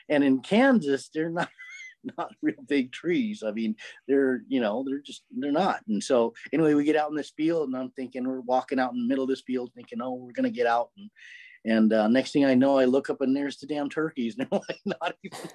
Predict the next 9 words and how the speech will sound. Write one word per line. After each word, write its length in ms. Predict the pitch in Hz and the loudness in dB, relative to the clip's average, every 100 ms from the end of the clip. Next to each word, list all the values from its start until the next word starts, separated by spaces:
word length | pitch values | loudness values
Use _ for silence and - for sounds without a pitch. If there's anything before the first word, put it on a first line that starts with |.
| - | -10
like, 800 | - _ _ 233 233 - 269 - - | -10 _ _ -8 -6 -2 -2 -2 -8
<laughs> 140 | - | -8
fifteen, 480 | 277 269 - 262 240 220 - | -2 0 4 4 2 -2 -4
<laughs> 280 | 214 - 285 - - _ | 0 2 2 0 -20 _
fifteen 360 | 226 226 247 233 | -6 -2 0 2
yards 300 | 226 233 214 | 2 2 0
up 140 | 214 | 0
in 100 | 214 | 0
the 160 | 214 202 | 0 -2